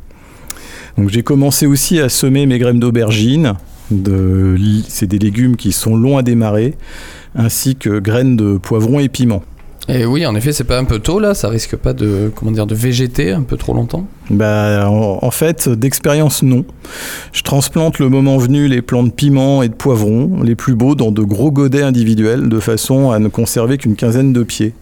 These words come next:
Speaker 1: Donc c'est suffisant, euh, pour, euh, la consommation personnelle de ma famille. Et pour les aubergines, j'en garde que sept ou huit.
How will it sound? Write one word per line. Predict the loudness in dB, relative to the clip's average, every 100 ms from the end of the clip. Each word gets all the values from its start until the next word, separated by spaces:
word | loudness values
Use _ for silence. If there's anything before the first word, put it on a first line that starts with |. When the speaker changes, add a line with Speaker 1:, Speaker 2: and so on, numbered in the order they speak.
| -12
Speaker 1:
Donc | -8
c'est | -6
suffisant, | -6 -6 -4 -2 0 0 2 0 0
euh, | 0 -2 -2 -4
pour, | -4 -6 -4
euh, | -2
la | -4
consommation | -4 -4 -2 -2 -2 -4
personnelle | -4 -4 -2 0
de | 0
ma | 0
famille. | 0 0 0 0 -2 -16 -20 -18 -16 -16 -18 -16 -2
Et | -2
pour | 0 0
les | 0 0
aubergines, | 2 2 2 2 2 2
j'en | 2 2
garde | 0 0 -2
que | -2
sept | -2 0 0
ou | -2
huit. | -2 -8 -16